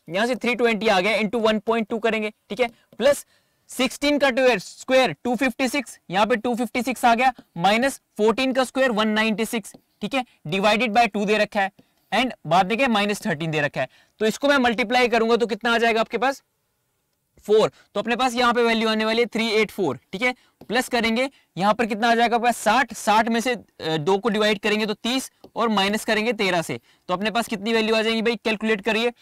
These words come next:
अ, आठ तीन ग्यारह। अगर मैं वैसी बात करूँ तो यहाँ पर चार है, यहाँ पर तीन है, यहाँ पर एक आने वाला है यूनिट प्लेस पे, ठीक है। अगर मैं बात करूँ, इसको प्लस किया मैंने,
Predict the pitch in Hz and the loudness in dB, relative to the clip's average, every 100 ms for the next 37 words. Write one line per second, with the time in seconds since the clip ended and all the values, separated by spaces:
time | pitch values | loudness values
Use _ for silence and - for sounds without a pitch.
0 | - _ - 185 190 _ - 170 208 - | -20 _ 0 0 0 _ -4 0 0 -2
1 | 220 208 180 175 170 185 220 233 208 190 | -4 0 2 2 2 2 0 0 0 0
2 | 226 196 185 180 190 247 _ _ _ - | 0 0 0 0 0 -2 _ _ _ 0
3 | 220 233 - 185 202 208 226 220 208 190 | 0 0 0 2 2 2 0 -2 -4 -2
4 | 202 202 226 - 202 208 190 185 185 196 | 0 0 -2 2 0 2 0 2 2 2
5 | 180 165 - 135 - 143 165 175 175 - | 0 -2 -2 -4 -4 -6 -4 -2 -2 -6
6 | - 165 202 240 220 208 214 226 226 240 | -8 -2 2 2 2 0 2 0 2 2
7 | - 208 - 208 202 180 226 | 0 0 -2 0 0 0 -2